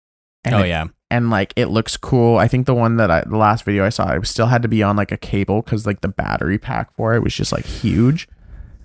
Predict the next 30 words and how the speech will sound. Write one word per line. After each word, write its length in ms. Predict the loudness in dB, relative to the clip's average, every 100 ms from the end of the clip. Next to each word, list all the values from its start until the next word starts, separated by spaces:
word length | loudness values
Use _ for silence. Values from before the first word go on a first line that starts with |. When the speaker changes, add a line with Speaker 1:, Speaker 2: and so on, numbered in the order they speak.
| -20 _ _ _ -2
Speaker 2:
I 120 | 0
feel 220 | 2 4
like 140 | 4 4
it 180 | 0 0
wasn't 380 | 2 2 2 4
the 140 | 4
battery 280 | 6 4 4
pack 260 | 2 0 -2
a 60 |
backpack 560 | -6 -6 -2 0 0 -4 -20 _ _ _ -20 _ _ -8
or 60 | -2
Speaker 1:
I 20 |
f-, 60 |
Speaker 2:
something 200 | 0 0
like 120 | 0 2
that. 140 | 4
Speaker 1:
I 20 | 6
Speaker 2:
I 40 |
feel 120 | 6
like 80 | 4
Speaker 1:
feel, 60 | 4
Speaker 2:
I've 60 |
seen 240 | 2 2 2
something 360 | 2 0 -2 -4
like 160 | -2
Speaker 1:
I 80 | 0
Speaker 2:
that. 80 | 2
Speaker 1:
feel 120 | 4
like 180 | 4 4
they've 180 | 2